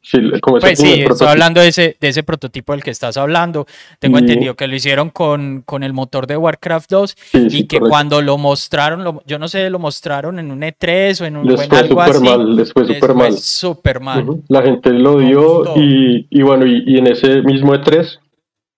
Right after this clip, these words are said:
Speaker 1: mostraron un juego que, que de hecho los manes como que vieron ese juego y dijeron como,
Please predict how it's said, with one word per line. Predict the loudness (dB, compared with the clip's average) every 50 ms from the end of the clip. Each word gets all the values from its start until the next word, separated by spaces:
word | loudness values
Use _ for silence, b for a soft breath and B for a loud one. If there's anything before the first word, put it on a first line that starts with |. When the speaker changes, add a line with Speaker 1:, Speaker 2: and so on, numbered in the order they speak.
| _
Speaker 1:
mostraron | 0 0 2 2 2 2 2 4 4 2
un | 2 0 0
juego | 0 2 2 2 2 2 0 -2 -4 -10 -14 -4 0
que, | 2 2 4 4 2 2 2 2 2 0 -2 -4 -4
que | 0 2 4
de | 4 4 2
hecho | 2 0 0
los | 2 2 4
manes | 4 4 4 2 0 0
como | 0 0 0 0
que | 2 2 2 2 2 0
vieron | 0 2 2 2 4 4 2 2
ese | 2 0 2 2
juego | 2 2 2 2 2
y | 2
dijeron | 2 2 2 0
como, | 0 -2 0 0